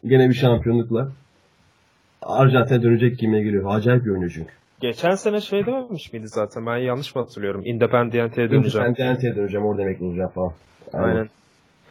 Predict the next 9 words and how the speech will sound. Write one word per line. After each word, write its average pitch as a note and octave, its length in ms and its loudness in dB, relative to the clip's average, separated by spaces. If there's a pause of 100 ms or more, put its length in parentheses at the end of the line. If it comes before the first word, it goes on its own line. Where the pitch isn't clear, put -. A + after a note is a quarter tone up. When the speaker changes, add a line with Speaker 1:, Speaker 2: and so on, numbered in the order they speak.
(380)
Speaker 1:
Yaşı B2 240 4
da C#3 60 8
zaten B2+ 300 6
oldu B2 340 6
otuz A#2+ 180 -2
otuz A#2 220 -6
bir A#2+ 60 -2
artık. A2+ 280 0 (1300)
Speaker 2:
Abi D2 100 -12